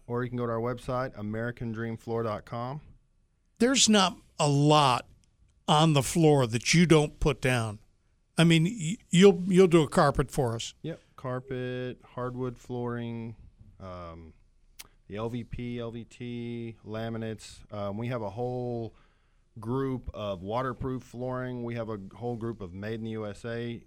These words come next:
Speaker 1: flooring. Um, we also do kitchen and bath, so cabinets, countertops, we can help folks out with that. If they have a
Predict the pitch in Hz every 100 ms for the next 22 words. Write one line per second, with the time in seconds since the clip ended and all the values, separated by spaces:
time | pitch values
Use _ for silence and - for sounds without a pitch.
0 | - - 120 117 117 117 113 - - _
1 | _ 101 98 92 90 - 101 101 107 117
2 | 117 131 120 120 104 98 104 110 - 98
3 | 95 92 - 110 107 110 - - 104 104
4 | 101 107 104 - 104 107 110 98 113 107
5 | - 104 98 101 107 107 107 101 101 101
6 | 98